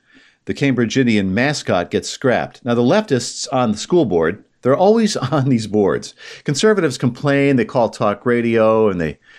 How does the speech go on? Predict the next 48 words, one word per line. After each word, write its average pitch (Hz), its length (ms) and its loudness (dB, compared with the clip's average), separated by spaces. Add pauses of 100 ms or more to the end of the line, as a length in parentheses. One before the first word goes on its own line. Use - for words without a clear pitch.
(320)
they 98 120 0
bitch 135 280 -2
and 127 100 2
moan 117 180 2
about 98 300 0
things. 95 240 -2
But, - 160 -2
you 165 100 -2
know, 180 140 2
you 143 160 2
need 202 120 2
to 165 60 -2
be 135 160 2
on 131 260 0
your 107 140 2
local 101 400 0
school 92 300 -2
board 76 320 -6 (140)
because 117 280 -4
that's 165 400 -4 (360)
where 117 180 2
policy 196 500 0
is 90 140 -4
made. 65 280 -6 (180)
The 135 80 0
Democrats 185 520 0
know 87 180 -2
that. 85 280 -2 (320)
They 202 80 2
don't 226 120 2
waste 127 240 0
time 104 360 0
writing 95 260 0
letters 92 300 0
to - 80 -4
the 85 180 0
editor. 80 340 0 (200)
They 208 100 0
just 214 180 0
get 175 100 2
on 156 180 2
boards, 170 480 2 (100)
town 156 260 2
board, 151 260 4
school 156 300 0
board, 143 320 2
planning 139 340 0
board, 143 320 4